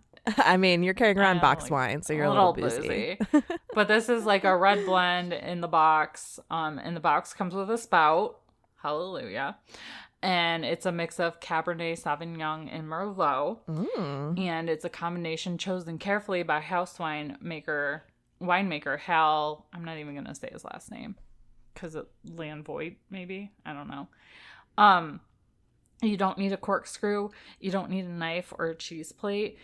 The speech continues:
Speaker 2: You literally just carry the, this little thing with you, and ta-da, you have Cheez-Its and wine, and you can go sit in the grass.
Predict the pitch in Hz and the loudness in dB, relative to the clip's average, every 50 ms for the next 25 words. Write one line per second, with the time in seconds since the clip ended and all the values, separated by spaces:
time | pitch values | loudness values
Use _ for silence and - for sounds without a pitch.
0 | - _ - 185 175 165 170 165 170 170 165 170 165 156 165 160 - - - 180 | -20 _ -6 -6 -4 -2 0 2 2 2 2 2 0 -2 -4 -8 -8 -6 -6 -4
1 | 160 160 160 151 156 156 - - - 160 170 160 160 - - 160 160 156 156 - | -2 -2 -2 -4 -4 -8 -10 -10 -8 -6 -6 -6 -6 -8 -6 -6 -6 -6 -6 -6
2 | 165 160 156 156 156 156 156 - 170 160 165 165 165 160 - - - 160 156 156 | -8 -8 -8 -8 -10 -10 -10 -10 -6 -4 -2 -2 -2 -2 -4 -6 -10 -10 -10 -10
3 | 143 - - - - 160 151 151 147 147 151 147 156 165 156 139 - - - 165 | -10 -12 -12 -10 -6 -4 -2 -2 -2 -2 -4 -6 -8 -8 -10 -10 -12 -12 -12 -12
4 | 151 147 143 135 - - 147 156 151 151 147 139 139 147 147 139 - - - 160 | -12 -12 -14 -14 -14 -14 -12 -10 -8 -6 -6 -6 -6 -8 -10 -10 -12 -10 -10 -10
5 | 160 151 147 160 160 156 147 151 151 151 - 156 - - 151 151 - 135 127 113 | -10 -10 -10 -12 -12 -10 -8 -8 -8 -8 -8 -10 -10 -10 -12 -8 -6 -6 -4 -4
6 | 117 107 - - - - - | -4 -4 -6 -8 -12 -16 -18